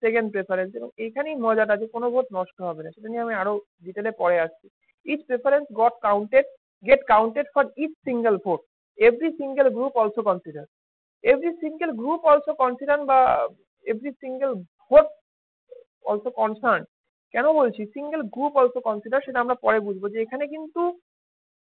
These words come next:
কোনো গ্রুপকে ignore করার, মানে ignore করা তো না, মানে ignore সে হবেই না, সে ultimately তার একটা importance থেকেই যাবে। সেটা কিভাবে হবে সেটা আমি আসছি। আর number তিন হচ্ছে এই প্রসেসটা কিন্তু cost effective,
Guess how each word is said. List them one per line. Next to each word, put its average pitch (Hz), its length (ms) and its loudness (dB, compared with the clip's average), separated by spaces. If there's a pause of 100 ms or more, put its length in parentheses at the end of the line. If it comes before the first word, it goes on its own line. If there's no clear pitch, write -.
(500)
কোনো 226 220 2
গ্রুপকে 240 400 -4
ignore 247 340 0
করার, 269 260 4 (220)
মানে 190 280 -6
ignore 277 380 -6 (400)
করা 247 240 6
তো 302 120 -2
না, 240 140 2
মানে 233 220 -10
ignore 269 260 -10
সে 294 100 -6
হবেই 202 420 0
না, 170 120 -10
সে - 340 -10
ultimately 247 520 0 (500)
তার 226 220 8
একটা 240 180 0
importance 220 540 0
থেকেই 202 280 0
যাবে। 160 220 -8
সেটা - 340 -12
কিভাবে 269 400 8
হবে 285 160 10
সেটা 247 140 2
আমি 208 100 2
আসছি। 185 320 0 (480)
আর 190 320 6 (240)
number 226 320 0 (180)
তিন 302 200 -2
হচ্ছে 330 320 -2 (200)
এই 285 160 -2
প্রসেসটা 302 520 -2
কিন্তু 339 220 -10
cost - 480 2
effective, 180 400 -10